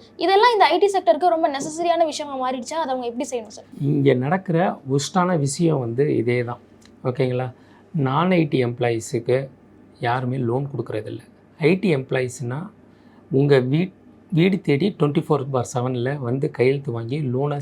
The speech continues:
Speaker 2: சாங்ஷன் பண்ணிட்டு போயிடுவோம். அது கார் லோனா இருக்கட்டும், டூ வீலர் லோனா இருக்கட்டும், அ, இல்ல ஹவுசிங் லோனா இருக்கட்டும், எல்லாமே வந்து ஃபிங்கர் டிப்ல எல்லாமே உங்களை தேடி வந்து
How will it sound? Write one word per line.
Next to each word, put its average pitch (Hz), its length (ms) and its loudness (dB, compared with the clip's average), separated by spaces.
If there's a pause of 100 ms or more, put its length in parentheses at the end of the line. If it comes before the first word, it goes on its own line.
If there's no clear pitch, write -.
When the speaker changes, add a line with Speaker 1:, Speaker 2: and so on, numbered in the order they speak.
Speaker 2:
சாங்ஷன் 123 400 -6
பண்ணிட்டு 117 280 -12
போயிடுவோம். 113 320 -10 (500)
அது 120 200 0
கார் 127 300 0
லோனா 120 240 -4
இருக்கட்டும், 123 520 -10
டூ 139 200 -4
வீலர் 123 260 -2
லோனா 110 260 -10
இருக்கட்டும், 117 560 -14 (720)
அ, 120 360 -2
இல்ல 131 240 -2 (100)
ஹவுசிங் 139 380 0
லோனா 110 280 -6
இருக்கட்டும், 120 420 -14 (160)
எல்லாமே 143 580 -4
வந்து 131 440 -6
ஃபிங்கர் 143 360 -4 (800)
டிப்ல 143 360 0
எல்லாமே 160 600 0
உங்களை 131 380 -4
தேடி 139 280 0
வந்து 127 380 -6